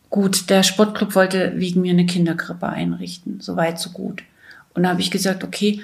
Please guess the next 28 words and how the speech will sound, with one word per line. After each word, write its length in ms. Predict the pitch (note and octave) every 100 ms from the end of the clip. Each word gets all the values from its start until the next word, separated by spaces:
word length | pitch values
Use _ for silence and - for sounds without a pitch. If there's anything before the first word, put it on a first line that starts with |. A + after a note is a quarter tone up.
| -
und 120 | - F#3
was 240 | G3 -
wird, 160 | G3 G3
wenn 120 | G3
ich 100 | G3
ins 180 | G3+ G3
Trainingslager 640 | - A3+ F#3+ F3 E3 E3 E3+
muss?" 240 | E3+ -
Ich 180 | E3+ -
muss 180 | G3+ G#3
ja 100 | G3
dann 180 | F#3+
wieder 200 | F#3+ F#3+
drei, 460 | F3+ - F3+ G3+ G#3
vier 540 | G#3 G3 G3+ G3+ G3 G3
Wochen, 340 | F#3+ F#3+ F#3+
acht 300 | - F#3+ -
Wochen 200 | F#3 F3+ F3+
ins 120 | F3+
Trainingslager. 560 | A#3+ A#3 G#3 F#3+ F3+
Das 260 | F3+ F3+ -
war 100 | F#3+
ja 120 | F#3 F#3
schon 240 | G3 F#3
mal 200 | F#3 F3+
der 120 | F3+
Punkt, 360 | F3 G3+ G3+ G3
weswegen 560 | F3+ F3 F#3 F3+ F3+